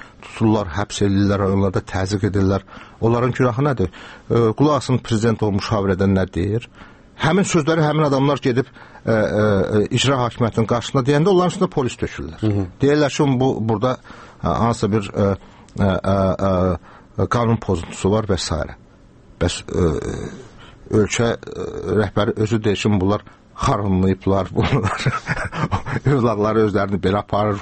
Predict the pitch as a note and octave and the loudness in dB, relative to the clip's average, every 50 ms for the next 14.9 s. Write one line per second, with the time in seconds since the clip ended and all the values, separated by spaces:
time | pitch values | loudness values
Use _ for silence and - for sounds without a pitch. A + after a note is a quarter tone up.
0 | - - A#2 A2 G2+ F#2 G#2 G2+ G2+ G#2 A2+ G#2+ - G2+ G#2 G2+ G2 G#2 G2+ F#2+ | -2 -2 0 0 2 2 0 0 2 2 0 0 2 0 2 2 2 2 2 2
1 | F#2 G#2 - - - A2 G#2+ G#2 G2 F#2 F2+ - - G#2 G2 E2+ D#2+ D#2 - - | 0 -2 -2 -2 -2 0 0 2 2 2 0 0 0 0 0 -2 -4 -6 -10 -16
2 | - - - - - - - F3+ F#3 D#3 A#2+ - G#2 E2 D2+ - - - A#2 B2 | -20 -20 -20 -20 -20 -4 0 0 0 2 2 0 0 0 0 -2 -2 0 0 0
3 | B2 - - - - - - - - - - - - - - - - - D3+ C#3+ | 0 -2 -6 -14 -20 -20 -20 -20 -20 -20 -20 -16 -8 -6 -4 -2 0 0 0 0
4 | - - - - C3+ B2 B2+ B2+ B2 B2+ C3 C#3 D3 B2 A#2 G#2 G2 F#2 F2+ F2+ | 0 0 -2 0 2 2 4 4 4 4 4 2 2 2 2 2 2 2 0 0
5 | - G#2 F#2+ F#2 F2 E2+ E2+ E2 D#2+ E2 D#2 D#2 E2+ G2 A2 - - - - - | -2 0 0 2 2 2 2 0 0 -2 -2 -4 -6 -6 -8 -12 -20 -20 -20 -20
6 | - - - - - - - - - C3 A#2+ A2 G2 - A#2 A#2 - G#2 A2 G#2+ | -20 -20 -20 -20 -20 -20 -4 0 2 2 2 2 2 2 0 2 2 2 0 0
7 | - A2 A#2 A2 A#2 A2+ G#2 B2 A#2+ A2+ G#2 - - G#2+ G#2+ G#2 G#2+ A2 G2+ - | 0 0 0 0 0 0 0 2 0 0 0 0 -2 0 0 0 0 0 0 2
8 | G2+ G2 F2+ D#2+ D#2+ D#2 C#2 - - E2 E2 F2 G2 - - - - - - A2+ | 2 2 0 0 -4 -6 -6 -6 -6 -6 -6 -6 -8 -12 -18 -20 -12 -2 0 2
9 | A#2 C3 C#3 - - A#2 - B2+ B2 - - - - B2 A#2 A#2 A2 G#2+ A2+ G#2 | 2 2 2 0 0 0 2 2 0 0 0 0 0 2 2 2 2 2 0 0
10 | G#2+ G#2 G2+ - - G2+ - - G#2+ - A2+ G2+ - - A2 G#2 G2+ A2 G#2+ G#2 | 0 -2 -2 -2 -4 -2 -2 -2 -2 -2 -2 -4 -2 0 0 2 2 2 2 0
11 | F#2 G2 G2 F#2+ - - - - - - - - - A2+ G#2 A2 G#2+ A2 G2+ - | 0 0 -2 -2 -4 -6 -12 -18 -18 -20 -6 -2 0 0 2 2 0 -2 -2 -4
12 | G#2 - G#2+ F#2 G#2 G#2 G2+ - - G#2 G2+ G#2+ G#2 G2+ F#2+ G2 G2 E2+ G#2+ G#2 | -2 -2 -2 0 0 -2 -2 0 0 2 2 4 2 2 2 0 0 0 -2 -4
13 | - - A#2 G#2+ - - A2 G#2 F#2 - G#2 - - - G#2+ A2+ A#2+ A2+ G2 F#2 | -2 -2 -4 -2 0 0 0 0 0 -2 -4 -2 0 0 2 2 2 2 0 -2
14 | - - F#2+ F#2+ F2 F#2 F#2+ F#2 E2+ - - F#2 F2+ F2 E2+ - F2+ - | -2 0 0 0 2 0 0 -2 -4 -2 -2 0 0 0 0 -2 -4 -6